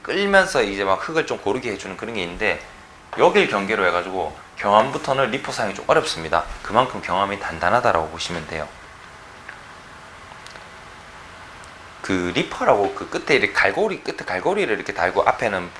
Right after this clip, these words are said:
불도저처럼 이렇게 끌고, 끌고 가면서, 이렇게 끌고 가면서 흙을 조금 이렇게 연하게 해주는 게 있는데, 경암은 단단하다 보니까 그 작업 자체가 힘들다. 산림에서는 그걸 조금 중점적으로 보고 있습니다.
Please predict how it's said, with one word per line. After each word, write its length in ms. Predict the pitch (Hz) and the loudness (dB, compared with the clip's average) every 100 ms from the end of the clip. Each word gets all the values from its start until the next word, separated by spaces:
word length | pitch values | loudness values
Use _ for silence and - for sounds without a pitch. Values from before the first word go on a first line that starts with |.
| - | -10
불도저처럼 560 | 98 98 147 107 98 90 | -4 -2 -2 -2 -2 -4
이렇게 180 | 90 | -6
끌고, 400 | 87 - 131 120 98 | -4 -2 0 0 -2
끌고 220 | - 131 135 | -6 0 4
가면서, 300 | 107 92 90 | 4 2 -2
이렇게 140 | 85 - - | -6 -14 -8
끌고 240 | - 208 180 | 2 4 6
가면서 540 | 113 95 90 110 85 - - | 4 4 4 4 4 -4 -10
흙을 200 | 147 151 | -4 0
조금 280 | 139 113 120 | 2 0 0
이렇게 200 | 95 95 | -2 0
연하게 300 | 87 113 131 | 2 2 2
해주는 260 | 92 90 90 | -2 -6 -8
게 60 | |
있는데, 380 | 82 82 95 92 - - - - | -8 -8 -6 -6 -8 -14 -14 -2
경암은 680 | 107 143 165 127 123 95 78 - - | 4 6 6 4 2 0 -4 -14 -2
단단하다 440 | 92 98 127 156 139 | 0 4 6 6 2
보니까 200 | 101 92 - | 0 -4 -4
그 100 | 113 | -4
작업 280 | - 117 | -2 -4
자체가 260 | - - 101 | -6 -8 -8
힘들다. 560 | 147 156 160 82 80 - - - - - - - - - - - - - - - | -8 -10 0 2 2 0 -8 -12 -12 -14 -16 -18 -18 -18 -18 -20 -14 -14 -14 -14
산림에서는 540 | - 143 180 175 117 | 0 2 4 4 2
그걸 200 | 104 123 | 0 0
조금 240 | 92 110 117 | 0 -4 -6
중점적으로 400 | 131 147 120 95 | -8 -8 -8 -6
보고 140 | 110 | -6
있습니다. 360 | 87 90 95 | -6 -10 -12